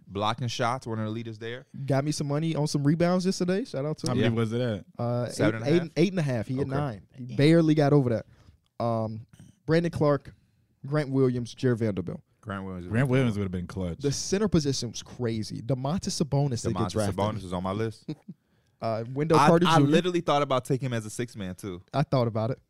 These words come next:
Speaker 2: Wendell Carter Junior, Alperen Sengun, Vucevic, Christian Wood,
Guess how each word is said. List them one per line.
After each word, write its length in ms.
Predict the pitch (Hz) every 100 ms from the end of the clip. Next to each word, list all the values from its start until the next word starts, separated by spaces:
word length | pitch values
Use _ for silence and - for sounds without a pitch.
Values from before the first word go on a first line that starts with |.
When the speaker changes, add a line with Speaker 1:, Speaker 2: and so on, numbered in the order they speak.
| _ _ -
Speaker 2:
Wendell 320 | 135 151 151
Carter 260 | - 151 156
Junior, 380 | 131 123 139 - _ _ _ _ _ -
Alperen 380 | 135 - 151 160
Sengun, 560 | - 160 156 139 127 151 _ _ _ _ _ _ _
Vucevic, 640 | 127 156 135 123 135 - - _ _ _
Christian 380 | - 156 - 160
Wood, 260 | 120 131